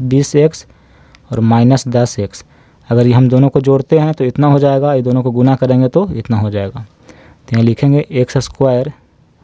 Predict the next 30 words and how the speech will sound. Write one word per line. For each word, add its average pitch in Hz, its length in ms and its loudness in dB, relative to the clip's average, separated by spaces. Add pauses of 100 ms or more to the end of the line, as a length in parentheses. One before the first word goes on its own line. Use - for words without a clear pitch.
(120)
माइनस 117 680 0 (800)
बीस 123 460 0 (120)
एक्स 139 360 0 (320)
माइनस 120 540 0
दस 131 420 0
एक्स 139 420 -2 (840)
प्लस 117 360 0
दो 120 360 0
सौ 143 380 -2 (340)
बराबर 117 480 2 (240)
ज़ीरो। 104 380 -4 (640)
ये 117 60 2
दोनों 123 240 4
में 143 100 2 (100)
x 135 240 -2
common 143 340 0
है 147 160 -2
तो - 540 -16
इसमें 120 200 -2
बचेगा 120 340 0 (140)
x 123 300 -2
minus 123 460 2
बीस 107 440 -6 (680)
minus 120 580 2
ये 113 60 -6
दोनों 120 240 2
में 131 120 2
common 135 360 0
है 135 100 0
दस 120 400 -2